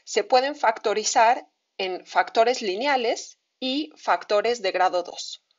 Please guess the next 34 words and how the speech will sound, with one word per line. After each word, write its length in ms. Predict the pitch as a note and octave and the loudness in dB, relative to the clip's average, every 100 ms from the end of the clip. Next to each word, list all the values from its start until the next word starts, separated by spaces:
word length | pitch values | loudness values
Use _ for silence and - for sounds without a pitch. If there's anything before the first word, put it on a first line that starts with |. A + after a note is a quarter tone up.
| _ | _
¿sí? 400 | - - A3+ - _ _ - | -12 -6 -6 -8 _ _ -8
O 100 | - | 2
sea, 140 | A3 | 2
no 240 | G#3 A#3 | 4 4
hay 100 | A#3+ | 4
ningún 440 | C4+ C4+ B3 C4+ C4 | 2 -4 -4 -4 0
polinomio 680 | B3 G#3+ A3 B3 A#3+ A#3+ A3 | 0 0 0 0 0 0 0
de 120 | F#3 | 0
grado 340 | G3+ G3 G#3+ | 2 2 2
tres 240 | A3 A3 - | 0 -2 -2
con 160 | F#3+ | -12
coeficientes 800 | F#3 F3 F3+ - F#3 F#3+ G3+ G3+ | -10 -10 -10 -8 -8 -8 -8 -2
reales 360 | A#3+ A#3 C4 - | 0 2 0 -4
que 120 | G3 | -4
sea 220 | - F#3 | -4 -4
irreducible. 600 | F3+ F#3+ E3 - - - - - _ _ - - - - - | -4 -6 -8 -12 -12 -16 -20 -20 _ _ -20 -20 -20 -12 2
Por 180 | C#4 D4 | 2 4
lo 140 | D#4+ | 2
tanto, 500 | E4+ D4+ C#4+ C4+ G#4+ _ _ | 2 0 0 0 -2 _ _
este 220 | G3+ - A#3 | -6 -4 -2
polinomio, 840 | A3 A3+ B3 C4+ B3 G#3+ E4+ - _ _ | -2 -4 0 0 0 -4 -8 -14 _ _
bueno, 220 | - E3 | -14 -10
le 80 | F#3 | 0
voy 100 | A3+ | 2
a 80 | A3+ | 2
poner 280 | G#3 F3 F#3 | -2 -6 -8
Q 260 | - E4 | -10 -8
porque 300 | - - - | -8 -12 -12
Q 260 | - F#3 F3 | -12 -8 -8
es 140 | D#3+ | -10
el 140 | - - | -14 -16
que, 140 | - - _ _ _ _ _ _ _ - _ _ | -20 -20 _ _ _ _ _ _ _ -20 _ _
el 220 | F3 D3+ - | -14 -12 -10
que 200 | D#3 | -10